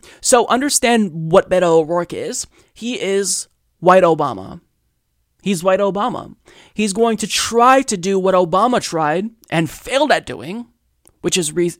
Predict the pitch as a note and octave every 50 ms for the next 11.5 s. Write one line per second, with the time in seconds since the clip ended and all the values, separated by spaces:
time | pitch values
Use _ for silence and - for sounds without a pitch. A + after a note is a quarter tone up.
0 | - E3+ F3 F3+ - - F#3+ F#3+ C3 B2+ - F3+ D#3 C#3 - D3+ C3 F#3 G#3 -
1 | - - D#4+ - - - - _ - - - - - - - _ _ _ _ _
2 | _ - - A3+ C4 C4 C4+ B3+ B3+ B3 A3+ - - - _ _ _ _ - -
3 | G#3+ A3 G#3+ A3 A3 G#3+ G#3 - - - - - - G3 F#3+ G#3+ G#3+ G#3 F#3 -
4 | F#3+ F#3+ F#3 - D#3+ F3+ F3+ G3 G3+ F3+ G3+ F#3 - - G3 F#3+ F#3 F3+ - F#3
5 | F#3+ G3+ G#3 G#3+ A#3 A3+ G3+ - - _ _ _ _ _ _ _ _ _ _ _
6 | _ _ _ _ _ _ _ - - D#3+ - D#3 D#3 D#3 E3+ E3+ E3 E3+ - -
7 | - F#3+ G3 F#3+ - - G#3 A3 A3 - - A3+ A3+ A3 A3+ A3+ G#3+ - - D3+
8 | C#3 C#3+ E3 F3 D3 C#3+ B2+ C3 - - - C#3+ C#3+ C#3 - _ _ _ _ _
9 | _ _ - C3+ D3 D#3+ E3 E3 D3+ D#3 D3+ E3+ E3 D#3 F#2+ C#3 D3+ D3 D3 D3+
10 | - - - - E3+ E3+ D#3+ E3 E3+ D#3+ C#3 C3+ D3 F#3+ G#3 F#3+ F#3 E3 D#3 D3
11 | B2+ F#2 D2 - - - - - - -